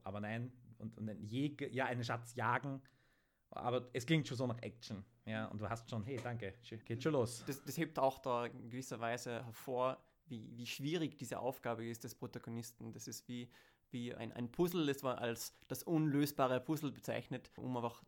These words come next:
Speaker 2: zu, zu übersteigern und, und zu, ähm, übertreiben, wie schwierig es ist.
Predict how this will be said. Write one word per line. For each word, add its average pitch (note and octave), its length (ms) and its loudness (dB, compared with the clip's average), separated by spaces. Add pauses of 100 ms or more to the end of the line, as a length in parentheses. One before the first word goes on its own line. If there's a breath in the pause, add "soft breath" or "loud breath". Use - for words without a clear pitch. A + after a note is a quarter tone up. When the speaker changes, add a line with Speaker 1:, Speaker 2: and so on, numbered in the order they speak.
Speaker 2:
zu, A#2+ 540 -6
zu C#3 100 -4
übersteigern C3+ 720 2
und, A2+ 120 -4
und A#2 380 -10
zu, A#2 400 -10
ähm, A2+ 140 -8
übertreiben, B2+ 580 2
wie B2+ 140 0
schwierig C3 460 2
es G#2+ 140 -14
ist. - 240 -14